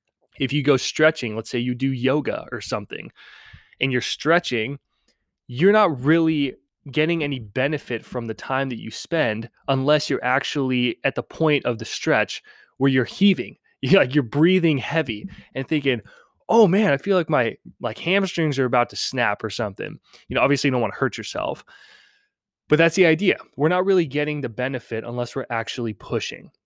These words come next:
And if we're doing the s-, the sets or the reps, or we're really pushing, this is why I love CrossFit personally, because in CrossFit, it's difficult. It's not easy exercise. You look at the workouts, you're like, "Oh my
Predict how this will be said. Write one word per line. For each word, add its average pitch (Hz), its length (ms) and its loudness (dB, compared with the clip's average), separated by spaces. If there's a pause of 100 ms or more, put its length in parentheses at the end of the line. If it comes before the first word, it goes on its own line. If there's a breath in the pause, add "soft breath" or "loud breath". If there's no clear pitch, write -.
(120)
And 127 100 -4
if - 60 -12
we're 120 80 0
doing 160 400 6
the 160 80 4
s-, - 200 -4
the 113 400 -4
sets 139 500 0
or 123 80 -4
the 107 100 -6
reps, 123 420 -2
or 120 40 -6
we're 110 180 -8
really 143 500 2 (120)
pushing, 123 340 0
this 113 120 -8
is 123 40 -8
why 117 120 2
I 117 40 2
love 113 240 -4
CrossFit 110 560 -2
personally, 110 580 -4
because 110 360 -6
in 107 100 -10
CrossFit, 131 500 0
it's 107 200 -4
difficult. 143 640 0
It's 123 160 -8
not 147 220 2
easy 123 360 0
exercise. 113 580 -2
You 123 80 -2
look 147 160 -2
at 123 40 -12
the 117 80 -4
workouts, 127 440 0
you're 113 100 -2
like, 104 100 -4
"Oh 160 60 -8
my 101 120 -10